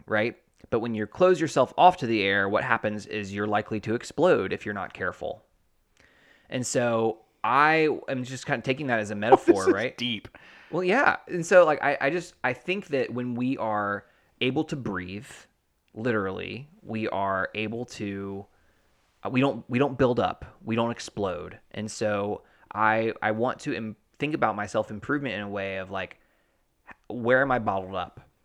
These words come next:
Speaker 1: and how do I uncap it without exploding?
Speaker 2: Wow. Yes.
Speaker 1: Your turn.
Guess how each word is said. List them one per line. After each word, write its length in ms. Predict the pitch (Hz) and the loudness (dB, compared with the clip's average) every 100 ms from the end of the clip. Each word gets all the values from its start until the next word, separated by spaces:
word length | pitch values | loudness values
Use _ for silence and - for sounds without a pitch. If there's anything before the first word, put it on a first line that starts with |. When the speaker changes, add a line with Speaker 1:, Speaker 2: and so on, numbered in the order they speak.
| _ _ - | _ _ -14
Speaker 1:
and 200 | 101 92 | -12 -10
how 280 | - 101 101 | -2 -2 0
do 160 | 95 | -4
I 480 | 95 90 90 90 92 _ _ _ _ _ | -4 -2 -4 -6 -10 _ _ _ _ _
uncap 480 | 110 110 - 101 - | -6 -6 -4 -2 -2
it 100 | 87 | -6
without 260 | 95 87 | -6 -6
exploding? 580 | 87 - - - - 104 _ _ _ _ _ _ _ _ _ _ _ _ _ _ _ _ _ _ _ _ _ _ _ _ _ _ _ _ _ _ _ _ - | -6 -10 -10 -10 -12 -18 _ _ _ _ _ _ _ _ _ _ _ _ _ _ _ _ _ _ _ _ _ _ _ _ _ _ _ _ _ _ _ _ -12
Speaker 2:
Wow. 360 | 85 87 85 65 _ _ _ _ _ _ _ _ _ | -2 0 0 -4 _ _ _ _ _ _ _ _ _
Yes. 480 | 90 87 - - - _ _ _ _ _ _ _ _ _ _ _ _ _ _ _ _ _ _ _ | -8 -8 -8 -18 -20 _ _ _ _ _ _ _ _ _ _ _ _ _ _ _ _ _ _ _
Speaker 1:
Your 160 | 113 | -6
turn. 220 | 104 92 | -6 -8